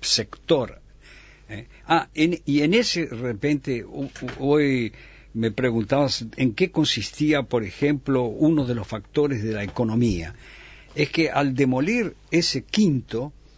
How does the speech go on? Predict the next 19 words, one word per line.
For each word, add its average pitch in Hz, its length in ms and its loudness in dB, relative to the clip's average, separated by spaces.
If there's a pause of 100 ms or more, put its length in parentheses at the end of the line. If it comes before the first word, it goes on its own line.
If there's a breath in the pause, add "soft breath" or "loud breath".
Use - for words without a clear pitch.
(500 soft breath)
nosotros 190 320 -4
concentramos 175 960 2
en 135 200 4
un 247 220 2
punto 120 640 -2 (1120)
todas 240 300 2
las 170 140 -4
actividades 151 680 -2
que - 120 -4
exigían, 160 800 -2 (360)
eh, 110 420 -6 (420 loud breath)
eh, 107 340 -4 (600)
instalaciones 147 680 0
especiales. - 840 -10 (720 soft breath)
¿Eh? 107 220 -12
Entonces, 151 440 0 (220 loud breath)
eh, 131 300 -10
no 165 340 4
distribuimos 180 960 0